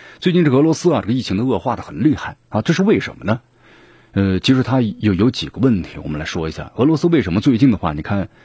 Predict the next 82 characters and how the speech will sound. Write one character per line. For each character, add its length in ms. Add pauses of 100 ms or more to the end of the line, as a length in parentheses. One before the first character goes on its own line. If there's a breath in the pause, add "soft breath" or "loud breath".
(320 soft breath)
新 260
增 200
的 80
这 80
个 40
确 160
诊 140
病 160
例 140
超 180
过 80
有 100
两 200
千 200
例 80
了？ 120 (1000)
呃， 160
主 140
要 80
是 80
其 160
实 80
还 140
是 120
这 80
个， 380 (320)
其 120
实 80
检 220
测 160
的 120
这 80
个 80
量 300
还 140
是 60
不 140
够 180
啊。 220 (260 loud breath)
累 200
计 160
确 120
诊 120
病 160
例 200 (260 loud breath)
在 140
俄 100
罗 140
斯， 200
你 60
看 100
一 120
天 180
就 80
是 100
超 160
过 120
两 120
千 200
例， 100 (340 loud breath)
现 140
在 60
累 160
计 120
的 60
话 160
呢， 160
达 220
到 240
一 80
点 180
五 100
万 220
例 60
了。 100 (360 soft breath)
而 80
且 80
莫 140
斯 140
科 160
呢， 100
是 320